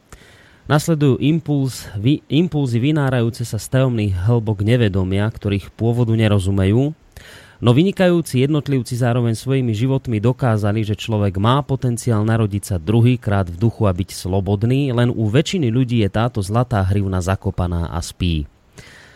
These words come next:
Tak toto by som vás poprosil, keby ste nám mohli toto, čo ste vlastne tam v tom, na závere tohto článku tvrdili, nejak, eh, bližšie, mm, vysvetliť.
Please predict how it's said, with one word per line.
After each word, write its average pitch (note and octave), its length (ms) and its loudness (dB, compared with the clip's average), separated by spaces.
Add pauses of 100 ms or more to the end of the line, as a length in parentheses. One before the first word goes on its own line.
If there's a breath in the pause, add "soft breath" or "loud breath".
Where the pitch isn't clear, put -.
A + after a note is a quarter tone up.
(200 soft breath)
Tak - 160 -12
toto D#3 240 4
by C3 80 6
som C#3 160 6
vás G#2+ 160 4
poprosil, A#2+ 480 0
keby G#2+ 160 0
ste A2 160 -4
nám G#2 160 0
mohli A#2+ 240 2
toto, A#2+ 320 -6
čo - 100 -8
ste G#2+ 220 -4
vlastne G2+ 320 -2
tam F#2+ 160 -2
v - 80 -14
tom, F#2+ 120 -4 (200)
na F#2 180 -4
závere B2 460 4
tohto - 240 -4
článku A2+ 400 -4
tvrdili, G#2 420 -2
nejak, F#2+ 460 0
eh, E2+ 560 -2 (580)
bližšie, F#2 720 2 (880)
mm, E2 400 -6
vysvetliť. E2 600 -4